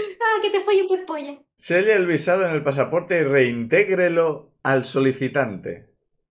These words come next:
Speaker 2: Reintegro, sí. La entrada está restringida a ciudadanos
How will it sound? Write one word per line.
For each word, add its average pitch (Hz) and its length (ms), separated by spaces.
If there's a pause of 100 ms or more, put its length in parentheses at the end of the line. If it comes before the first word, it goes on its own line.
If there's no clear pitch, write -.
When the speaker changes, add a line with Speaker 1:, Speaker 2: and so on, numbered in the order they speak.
(420)
Speaker 2:
Reintegro, 98 580
sí. 98 160 (340)
La 139 180
entrada 180 440
está 165 280
restringida 156 680
a 147 100
ciudadanos 156 840